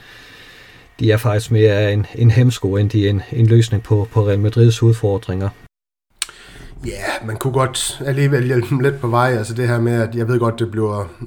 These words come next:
Speaker 2: det, og det bliver jo også dyrt, Jesper, det her, man skal rive en kontrakt over, for eksempel Hazards, og så sige, bliver enige en, en, en gensidig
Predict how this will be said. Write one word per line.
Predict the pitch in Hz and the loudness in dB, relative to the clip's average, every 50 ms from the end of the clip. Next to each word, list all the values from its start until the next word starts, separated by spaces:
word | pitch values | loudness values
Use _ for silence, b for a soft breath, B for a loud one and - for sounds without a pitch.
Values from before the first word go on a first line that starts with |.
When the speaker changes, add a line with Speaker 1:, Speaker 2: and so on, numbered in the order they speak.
| - 123 | -12 -10
Speaker 2:
det, | - 123 | -10 -8
og | 123 120 - | -6 -4 -4
det | 139 | -2
bliver | 143 143 143 135 | 2 2 4 4
jo | 127 127 | 6 4
også | 139 139 139 - - | 2 2 0 -2 0
dyrt, | 170 160 - - - | 2 2 2 0 -2
Jesper, | 98 92 - - | -8 -12 -10 -8
det | 107 104 | -4 -2
her, | 113 | -2
man | 113 107 98 | -2 -2 -4
skal | - - 110 | -4 -6 -6
rive | 101 101 110 104 | -4 -4 -4 -6
en | 107 98 | -6 -8
kontrakt | - 101 92 - 117 117 113 117 117 | -8 -10 -8 -4 -2 -2 -2 -2 -4
over, | 113 104 95 85 87 | -6 -6 -8 -10 -14
for | - - | -16 -12
eksempel | 90 101 98 98 90 85 - b b b b b b b b b _ | -10 -10 -8 -8 -10 -12 -14 b b b b b b b b b _
Hazards, | - 92 - - 107 98 101 98 - - - - - - - _ _ _ | -10 -6 -2 -2 0 0 -2 -4 -6 -6 -8 -8 -10 -12 -18 _ _ _
og | - 95 | -6 -4
så | - 110 | -4 -2
sige, | 95 - - 104 101 95 - B B B B B | -4 -4 -4 -4 -6 -6 -8 B B B B B
bliver | - 123 123 | 2 2 4
enige | 120 135 147 143 135 | 6 6 6 6 6
en, | 117 117 120 113 | 4 2 0 -2
en, | 117 120 117 107 | -2 -2 -2 -2
en | 110 113 113 113 | -2 -2 -2 0
gensidig | 131 120 117 117 - 160 139 107 104 101 90 - | 0 0 0 0 0 0 0 -2 -4 -8 -10 -12